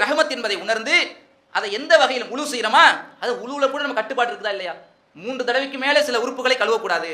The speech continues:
போட்டு என்ன செய்யக்கூடாது, அப்படியே உடல் மேலாம் குளிக்கிற மாதிரிலாம் உழு செய்யக்கூடாது. அப்போ வந்து எந்த அளவுக்கு மார்க்கம் என்ன செய்யுது, வீண் விரயம் வந்துடக்கூடாது. அல்லாஹ் திருமறை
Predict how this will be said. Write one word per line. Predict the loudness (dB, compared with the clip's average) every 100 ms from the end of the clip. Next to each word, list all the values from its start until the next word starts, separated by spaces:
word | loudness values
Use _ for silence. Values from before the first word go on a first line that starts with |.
| -10 -16 _ -2
போட்டு | 0 2 0
என்ன | -2
செய்யக்கூடாது, | 0 2 2 0
அப்படியே | -4 -6 -12 -12 -6
உடல் | -4 -2
மேலாம் | -2 -2 -6
குளிக்கிற | -8 -4 2
மாதிரிலாம் | 4 4 -2
உழு | -4
செய்யக்கூடாது. | -10 -8 -8 -10 -18 _ _ _ -4
அப்போ | 2 2
வந்து | 2 2
எந்த | 4 4
அளவுக்கு | 6 6 4 4
மார்க்கம் | 4 2
என்ன | -4
செய்யுது, | -4 4 6 6 4 -10 -12
வீண் | -8 -4
விரயம் | -4 -4 -8
வந்துடக்கூடாது. | -10 -8 -8 -8 -16 _ _ _ _ 4
அல்லாஹ் | 6 6 4
திருமறை | 0 -2